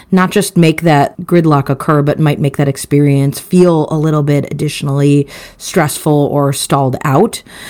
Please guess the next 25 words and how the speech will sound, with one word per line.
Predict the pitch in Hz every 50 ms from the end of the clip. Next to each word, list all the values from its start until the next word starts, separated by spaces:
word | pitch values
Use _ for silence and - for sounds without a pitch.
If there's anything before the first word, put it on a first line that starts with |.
| - - -
So | - 226
I | 233 233
think | - 339 311
we | - 339 294
need | 269 262 -
to | - 233
move | 214 202 208 190
into | 208 196 185 175
solution | - - 165 151 151 156 151 - - 135 131 131
mode | 131 123 117 117 139
here | 143 143 143 139 139
and | 143 151 143
think | 165 147 147
about | 156 151 156 143 143 -
what | 143 143 143
are | 151 151
some | 151 - 160 147 147
of | 139 139 139
these | 143 139 135 135 131 127 -
hacks. | 160 156 143 123 - -
How | - 147 147
can | - - 202 190
we | 180 175
provide | - - 156 147 147 139 135 135 -
some | - 151 135 135 135 131